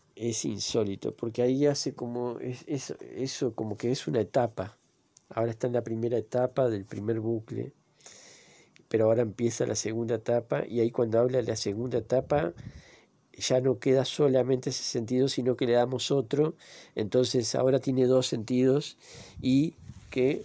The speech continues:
<laughs> llegar al fin de análisis es que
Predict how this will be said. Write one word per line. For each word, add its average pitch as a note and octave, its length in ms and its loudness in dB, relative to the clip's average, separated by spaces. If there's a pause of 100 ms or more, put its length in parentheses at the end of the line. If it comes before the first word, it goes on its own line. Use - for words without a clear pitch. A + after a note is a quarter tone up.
(1200)
<laughs> - 1400 -8
llegar D3+ 300 6
al D#3 100 8
fin E3 260 0
de D3+ 100 6
análisis D3+ 520 2
es D3 120 4
que C3 400 2